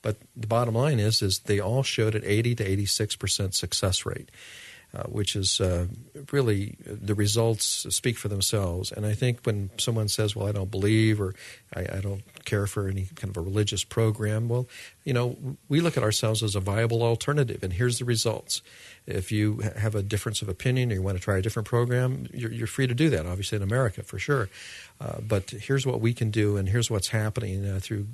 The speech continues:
uh, God's intervention and love and prayer and people that counsel with God's compassion and love on a daily basis at Teen Challenge. We are seeing miracles,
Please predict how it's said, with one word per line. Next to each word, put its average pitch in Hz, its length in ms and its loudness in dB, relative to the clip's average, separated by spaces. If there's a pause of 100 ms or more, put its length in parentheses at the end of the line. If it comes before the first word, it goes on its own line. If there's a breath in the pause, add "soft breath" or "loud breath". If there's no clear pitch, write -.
uh, 110 220 -6 (260)
God's 110 300 2
intervention 107 600 0
and 87 120 -2
love 104 340 2
and 92 160 -6
prayer 107 340 2
and 95 120 -4
people 120 260 -4
that 95 140 -4
counsel 110 600 0 (400 loud breath)
with - 220 -4
God's 98 480 0
compassion 113 640 0
and 92 160 -4
love 107 340 0
on 98 140 -2
a 95 60 -2
daily 107 280 2
basis 101 460 0
at - 100 -6
Teen 107 200 -2
Challenge. 104 440 0
We 120 300 2
are 120 320 2
seeing 104 400 0
miracles, - 520 0